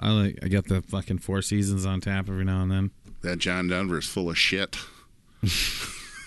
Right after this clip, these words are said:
Speaker 1: That John Denver's full of shit. What does he say after that?
Speaker 2: Remember.
Speaker 1: Oh, I do have a big booger going, Jason,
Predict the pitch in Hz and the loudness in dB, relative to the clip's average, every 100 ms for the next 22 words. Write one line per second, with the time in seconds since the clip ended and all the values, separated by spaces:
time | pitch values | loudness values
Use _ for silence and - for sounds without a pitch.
0 | - - - 160 123 101 98 156 143 92 | -16 -14 -8 -4 0 0 0 0 -2 -8
1 | - 123 110 - 175 165 - 131 147 143 | -4 -2 -2 -2 -2 -2 0 0 2 2
2 | 135 143 135 131 143 139 139 123 - - | 2 2 2 0 -2 -2 -2 -6 -12 -8
3 | 90 76 - 80 73 - - - - - | -8 0 0 0 -4 -12 -12 -12 -16 -18
4 | - - - - - - - - - - | -20 -20 -20 -20 -20 -18 -18 -18 -20 -6
5 | 110 107 92 107 107 104 95 90 104 92 | -2 0 0 2 2 2 -2 2 0 2
6 | 92 98 95 92 87 85 87 85 - 85 | 0 2 2 2 0 0 -2 -2 -2 -6